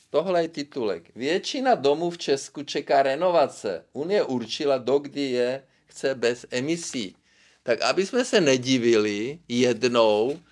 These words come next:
že o ty baráčky, které jsme si postavili, já jsem taky postavil řadovku vlastníma rukama devatenáct set osmdesát dva,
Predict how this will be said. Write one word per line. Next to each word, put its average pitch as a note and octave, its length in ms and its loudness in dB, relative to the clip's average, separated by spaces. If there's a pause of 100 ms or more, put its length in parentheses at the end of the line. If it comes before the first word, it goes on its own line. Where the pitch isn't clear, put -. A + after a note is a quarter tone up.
(200)
že B2+ 320 4
o G3+ 160 6
ty F#3+ 160 0
baráčky, C3 1000 2 (920)
které A#2 240 2
jsme B2+ 160 -6
si B2+ 140 -2
postavili, B2 840 0
já F#2+ 120 -6
jsem A2 160 -6
taky A#2 240 -2
postavil G#2+ 680 -2
řadovku A2+ 800 -2
vlastníma G#2 500 -4
rukama G#2 460 -4
devatenáct G#2+ 640 -2
set G2+ 120 -6
osmdesát G#2 680 -6
dva, G2+ 440 -6